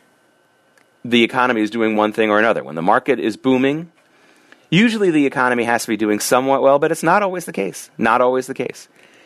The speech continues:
And when the stock market is not doing well, like it has not really generally been doing well since October and has been very bumpy this year, it doesn't mean the economy has been bumpy or has been up and down, because it hasn't.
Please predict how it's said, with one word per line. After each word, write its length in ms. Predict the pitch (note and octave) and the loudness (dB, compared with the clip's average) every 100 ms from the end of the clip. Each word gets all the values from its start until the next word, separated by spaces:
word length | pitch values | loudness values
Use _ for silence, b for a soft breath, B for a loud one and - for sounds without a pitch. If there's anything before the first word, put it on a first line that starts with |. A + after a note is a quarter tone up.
| b b | b b
And 120 | A#2 | 0
when 80 | B2 | 0
the 40 | A#2 | 2
stock 200 | E3 D#3+ | 0 2
market 300 | D#3 D3 B2+ | 0 2 2
is 120 | A2+ | 2
not 300 | A#2 C3 - | 0 0 -2
doing 260 | C3+ G#2+ | -4 -2
well, 240 | F#2+ F2+ F#2 | 0 0 0
like 180 | F#2 F#2 | 0 0
it 80 | F#2+ | -2
has 180 | G2 G#2+ | -4 -2
not 240 | G#2+ - | -2 0
really 220 | A2 G2 | -2 -2
generally 340 | F#2 G2+ G2+ G2 | 0 0 0 -2
been 140 | F#2 | -2
doing 220 | G2 G#2 | -4 -2
well 140 | F#2 F2 | -2 -4
since 220 | G2+ F2+ | -4 -2
October 480 | E2+ - B2+ G2+ E2+ | -2 -2 -4 0 -2
and 80 | |
has 80 | D#2+ | -4
been 160 | F2 E2+ | -8 -2
very 220 | A2 G#2 | 2 2
bumpy 320 | E2+ G2+ A2+ | 0 -4 -4
this 260 | D#2 D2 - | -8 -8 -10
year, 220 | C#2+ D#2 _ B B B | -12 -14 _ B B B
it 120 | - | 0
doesn't 280 | C3 D#3 E3 | 2 2 2
mean 140 | C3+ C#3+ | -2 0
the 100 | D3 | 0
economy 500 | D3 D3+ F#3+ A2+ E2 | -2 -2 -2 -4 -6
has 120 | E2 | -6
been 260 | G2 F2 | -4 -4
bumpy 420 | D#2 D2 C2+ - - _ _ | -4 -6 -8 -20 -20 _ _
or 100 | - | -4
has 100 | F#2 | -2
been 120 | F#2 F#2+ | 0 -2
up 160 | F2 | -2
and 100 | D#2+ | -6
down, 220 | D2+ - - | -10 -12 -8
because 220 | A2+ C3+ | -2 0
it 80 | C3+ | 0
hasn't. 400 | C3+ C3+ F2 - | 0 0 -4 -18